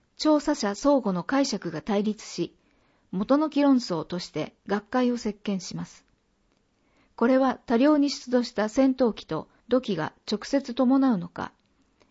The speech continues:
あるいは時間的前後関係を持つのかという論争であり、土器を後世の紛れ込みと位置づけた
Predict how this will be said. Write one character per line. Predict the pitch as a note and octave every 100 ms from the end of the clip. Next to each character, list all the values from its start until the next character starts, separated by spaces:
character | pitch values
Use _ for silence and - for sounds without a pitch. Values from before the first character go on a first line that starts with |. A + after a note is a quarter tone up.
| _ _ -
あ | G3+
る | A3+
い | C4+
は | G3+ E3 -
時 | G3 G#3+
間 | C#4+ C#4
的 | C4 B3 A3 -
前 | A#3 C#4+
後 | C#4
関 | C#4+ D4+ C#4
係 | G#3+
を | E3+
持 | F#3+
つ | G#3+
の | F#3
か | E3 - -
と | -
い | B3 B3
う | A#3
論 | A#3
争 | A3+ G#3+ G3+
で | G3
あ | F3
り、 | - - _ _ _ _ _ _ _ _
土 | B3+ D4+
器 | A#3+ F#3+
を |
後 | F3 D4+ D4+
世 | D4 A3
の | E3+ E3 -
紛 | F#3 G#3 C4+
れ |
込 | C4+ C4
み | A#3+ A#3
と | A#3 - _ _ _ -
位 |
置 | A3 A#3+
づ | A#3
け | A#3
た | F3 D3+